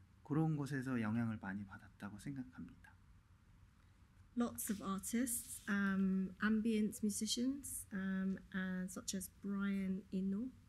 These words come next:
Speaker 2: Eno, um, and, uh, not electronic or, uh, but, uh, elements from Yuichi, Ryuichi Sakamoto as well. Sorry if I pronounced that wrong. Ryuichi,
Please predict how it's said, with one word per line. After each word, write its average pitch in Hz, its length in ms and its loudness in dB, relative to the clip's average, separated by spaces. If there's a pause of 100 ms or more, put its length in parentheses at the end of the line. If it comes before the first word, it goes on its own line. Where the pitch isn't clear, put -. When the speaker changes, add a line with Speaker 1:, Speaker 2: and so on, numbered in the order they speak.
(220)
Speaker 2:
Eno, 220 220 -4 (640)
um, 190 420 2 (120)
and, 185 560 -2 (180)
uh, 180 640 0 (200)
not 214 280 2
electronic 180 540 0 (160)
or, 175 340 -4
uh, 175 220 -4 (100)
but, 180 200 -4 (140)
uh, 175 260 -2
elements 202 440 2
from 170 480 -6
Yuichi, 180 500 -4
Ryuichi 190 500 -2
Sakamoto 196 720 -4 (540)
as 180 160 -8
well. - 180 -14 (1200)
Sorry 175 220 -6
if 180 100 -12
I 170 100 -10 (120)
pronounced 170 340 -10
that - 100 -14
wrong. 202 320 -4 (400)
Ryuichi, 208 520 -2